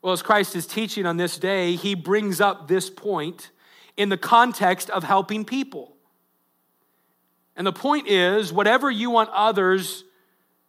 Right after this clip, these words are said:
to do to and in your life, then you do that to and in their life. But what is taught here is so much more than Jesus just saying,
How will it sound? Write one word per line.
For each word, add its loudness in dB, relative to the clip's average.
to 0
do -2
to -4
and -4
in -4
your 0
life, -4
then -4
you -2
do -6
that -4
to -6
and -6
in -10
their -10
life. -20
But 0
what 4
is -4
taught 6
here 2
is -4
so -2
much -4
more 0
than -4
Jesus -6
just -8
saying, -6